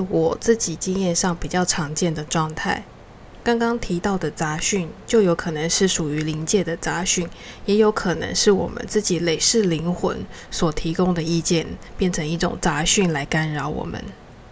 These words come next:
上述两种的敏感体质呢，大部分都是属于身心灵不合一的状态所造成的。另外还有一种呢，就是肉眼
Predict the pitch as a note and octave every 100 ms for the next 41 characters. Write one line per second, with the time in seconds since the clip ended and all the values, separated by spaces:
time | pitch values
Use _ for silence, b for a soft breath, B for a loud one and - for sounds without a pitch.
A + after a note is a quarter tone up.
0 | - - - B3+ B3 B3 G3+ F3 G3 G3+
1 | E3 D#3 D#3 D#3 E3+ F3+ E3+ - C#3+ -
2 | D3+ D3 D#3 D#3+ F#3 F3+ F#3 - F3+ F3
3 | E3+ F3+ F3+ F3 F3 E3 D#3 D3 D#3 -
4 | F3+ - F#3 F3+ D3+ C#3+ B B F#3 D#3+
5 | C#3+ D3+ D#3+ D3 C#3 D#3+ D#3 - E3 -
6 | - - D3+ - - - - - - -
7 | - - - - - - B3+ B3 A3+ -
8 | F#3+ F#3+ E3 E3+ F#3+ F3 D3+ C#3+ D3 G#3
9 | - G#3 G#3+ G#3 D#3+ -